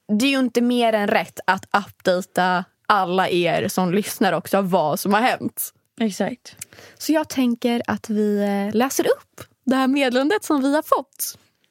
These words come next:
Speaker 1: Hej! Det var jag som skrev in om killen som blev kär i mig när jag var i weekend i Stockholm, som ni tog upp i avsnittet förra veckan. Tänkte bara uppdatera om läget med, som ni sa, psykopaten.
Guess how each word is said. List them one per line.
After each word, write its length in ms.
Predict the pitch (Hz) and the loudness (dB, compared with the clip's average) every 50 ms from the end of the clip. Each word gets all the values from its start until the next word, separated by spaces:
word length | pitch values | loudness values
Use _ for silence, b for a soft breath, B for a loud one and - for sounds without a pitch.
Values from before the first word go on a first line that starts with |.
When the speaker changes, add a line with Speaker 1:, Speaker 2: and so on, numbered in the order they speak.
| _ _ _ | _ _ _
Speaker 1:
Hej! 380 | - 339 427 453 277 185 - - _ _ B B B B B B B | 0 2 2 2 0 -2 -6 -10 _ _ B B B B B B B
Det 120 | - 254 | -2 0
var 100 | 262 302 | 2 2
jag 260 | 302 320 349 381 381 | 2 2 2 2 2
som 100 | - 370 | -2 -4
skrev 280 | - - 381 370 - - | 0 0 0 0 2 0
in 240 | - 208 208 208 202 | 0 0 2 2 2
om 100 | 202 202 | 0 0
killen 520 | - - 269 220 208 240 - - - - | 0 0 0 0 2 0 0 0 0 -2
som 140 | - - 247 | -2 -2 0
blev 120 | 233 269 | 0 0
kär 360 | 262 - 330 339 415 440 427 392 | 0 0 0 0 0 0 0 0
i 40 | |
mig 280 | 285 202 165 165 165 - - | 0 2 2 0 0 0 0
när 100 | - 190 | 0 0
jag 80 | 180 | 2
var 60 | 175 185 180 175 - 185 | 2 0 0 0 -2 -2
i 40 | 175 | -2
weekend 360 | 175 - - 190 175 170 - | -2 -4 -2 -2 -2 -2 -2
i 60 | - | -4
Stockholm, 680 | - - - 254 - - _ - 320 254 190 - - 233 | -4 -2 -2 -2 -2 -4 _ 0 0 0 0 -2 -4 -6
som 160 | - - 233 | -2 0 0
ni 120 | 220 175 165 | 0 0 -2
tog 160 | - 202 180 | -2 -2 -2
upp 140 | 170 - - | -2 0 0
i 40 | 170 | 0
avsnittet 420 | 185 190 175 - - - - 180 | 0 0 -2 -4 -6 -6 -6 -4
förra 260 | - - 190 180 180 180 | -2 -2 0 0 0 -2
veckan. 480 | 190 220 - _ 233 196 147 98 - - _ b b b b b b b b b b b b b b | -2 -4 0 _ 0 0 0 -4 -10 -12 _ b b b b b b b b b b b b b b
Tänkte 280 | - 285 294 269 285 | -2 0 0 0 0
bara 240 | 233 254 240 220 214 | 2 2 2 0 0
uppdatera 640 | - - 220 - - - 202 190 - 185 190 185 - | 0 -2 -4 -4 -4 -4 -4 0 0 0 2 2 0
om 160 | - 190 196 | 0 0 2
läget 540 | 220 226 214 185 190 208 262 247 233 - - | 2 2 2 0 0 0 0 0 -2 -2 -4
med, 200 | 196 214 208 202 | -2 -2 0 0
som 140 | - 220 208 | 0 -2 0
ni 80 | 202 196 | 0 -2
sa, 280 | - - 202 175 175 | -2 0 0 0 0
psykopaten. 800 | - - 175 - 185 - 247 240 233 226 - - 202 123 - | -2 -4 -4 -4 -2 0 0 0 0 0 0 0 0 0 -2